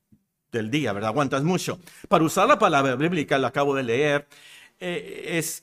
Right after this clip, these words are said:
soportas mucho, soportas mucho. Y eso es lo que connota la palabra original. Paciencia es que continúas, perseveras, sigues soportando en tiempos difíciles o personas difíciles,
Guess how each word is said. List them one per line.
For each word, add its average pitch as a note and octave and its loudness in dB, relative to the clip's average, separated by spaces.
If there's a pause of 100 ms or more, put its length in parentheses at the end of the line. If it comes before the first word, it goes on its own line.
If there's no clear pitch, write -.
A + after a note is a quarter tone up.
(100)
soportas D#3 -2
mucho, G2 -8 (640)
soportas D#3 -2
mucho. C3+ -4 (540)
Y F#3+ 0
eso G#3+ -2
es B3+ -2
lo B3+ -2
que A3+ -2
connota E3+ -2
la E3+ 2
palabra A#2+ 0
original. C3 -4 (360)
Paciencia F3 0
es D3 -2
que C#3 -6
continúas, D#3 -2
perseveras, C3 -2
sigues D3+ -4 (280)
soportando G3+ 0
en G3+ 0
tiempos F3+ -4
difíciles A#3+ -6
o F3 -2
personas G#3+ -2
difíciles, G#2 -8